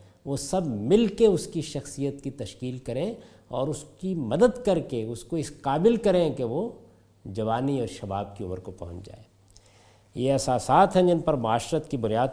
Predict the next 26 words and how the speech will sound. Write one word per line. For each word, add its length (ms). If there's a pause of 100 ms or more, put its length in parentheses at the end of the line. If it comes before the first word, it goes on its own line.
قائم 260
کرنے 300
کے 140
لیے 220
انبیاء 420
علیہ 100
السلام 680
کے 160
دین 320
میں 180
زوجین 520
کی 140
مستقل 580
رفاقت 420
کا 80
طریقہ 320
اختیار 340
کیا 240
گیا۔ 140
اس 120
کو 100
بہت 240
اچھی 220
طرح 120
سمجھ 220
لیجیے۔ 280